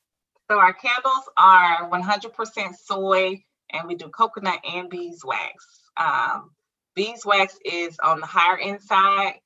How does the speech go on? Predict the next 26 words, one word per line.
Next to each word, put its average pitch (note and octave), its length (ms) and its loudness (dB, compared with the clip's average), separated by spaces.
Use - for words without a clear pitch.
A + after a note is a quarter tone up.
Um, D#3 360 2
most G#3 300 -2
people G#3+ 520 -8
that D#3+ 160 -2
buy, D3+ 220 8
purchase F3+ 360 -4
the D#3 100 -14
beeswax F#3 680 -6
are, D#3 180 0
are, C#3 440 -10
have D#3 280 2
either D#3+ 280 -8
allergies, G3 600 0
pretty F#3+ 160 -12
bad E3+ 180 -2
allergies, E4+ 720 -2
suffer E3+ 380 -4
from D#3 360 2
immune F3 500 -10
deficiencies, E3+ 640 -14
maybe D#3 280 -10
like C#3+ 280 -6
lupus, F#3 640 -12
and D#3 280 -12
can't, D3+ 240 -10
um, C#3+ 220 -2